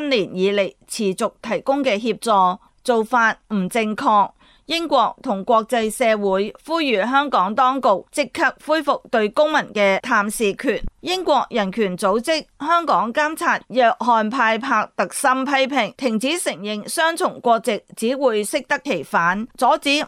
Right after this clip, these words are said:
唔到香港人持B N O護照嚟港，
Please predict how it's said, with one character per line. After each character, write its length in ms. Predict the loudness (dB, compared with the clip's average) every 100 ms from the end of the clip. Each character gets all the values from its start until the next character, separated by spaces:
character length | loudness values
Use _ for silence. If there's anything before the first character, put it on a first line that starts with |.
| -4
唔 140 | 0
到 200 | 2 2
香 220 | 2 2
港 220 | 2 0 0
人 200 | -2 -4
持 220 | -6 -6
B 200 | -4 -2 0
N 260 | 0 0
O 200 | 2 2
護 200 | 4 0
照 260 | 0 -2 0
嚟 220 | 0 0
港， 400 | 2 4 2 -4